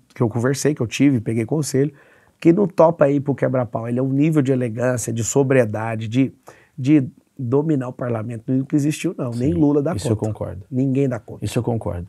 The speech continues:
Speaker 1: Ele é o melhor cara do
Speaker 2: Época
Speaker 1: parlamento.
Speaker 2: de C Q C que eu gravava lá, era uma parada muito assim, cara. O Temer, ele era, tipo, um cara muito articulador,
Speaker 1: Sim.
Speaker 2: né? Ele é um cara muito resolvedor de problemas,
Speaker 1: Sim.
Speaker 2: assim.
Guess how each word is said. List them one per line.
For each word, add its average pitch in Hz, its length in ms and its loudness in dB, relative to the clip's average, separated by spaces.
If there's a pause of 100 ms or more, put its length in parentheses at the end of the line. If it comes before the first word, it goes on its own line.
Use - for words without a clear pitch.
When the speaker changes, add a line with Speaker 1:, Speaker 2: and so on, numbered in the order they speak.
Speaker 1:
Ele 120 120 0
é - 20 4
o 120 40 2
melhor 127 220 -2
cara 131 200 -4
do 127 40 -2
Speaker 2:
Época 123 200 6
Speaker 1:
parlamento. 135 220 4
Speaker 2:
de 117 40 0
C 135 160 0
Q 123 160 0
C - 180 -2
que - 60 -4
eu 120 80 4
gravava 117 560 6
lá, 107 260 4
era 127 120 4
uma 123 100 2
parada 120 320 2
muito 123 240 0
assim, 117 280 -6
cara. 107 200 -2
O 110 60 2
Temer, 123 320 4
ele 127 120 6
era, 131 180 8
tipo, 127 260 -4
um 127 40 -2
cara 127 260 4
muito 139 800 6 (720)
articulador, 170 840 6
Speaker 1:
Sim. 127 60 6
Speaker 2:
né? 110 320 0
Ele 110 160 2
é 123 40 6
um 127 60 0
cara 135 260 6
muito 156 540 8
resolvedor 147 800 8
de 147 100 4
problemas, 123 600 4
Speaker 1:
Sim. 101 60 -2
Speaker 2:
assim. 98 340 -6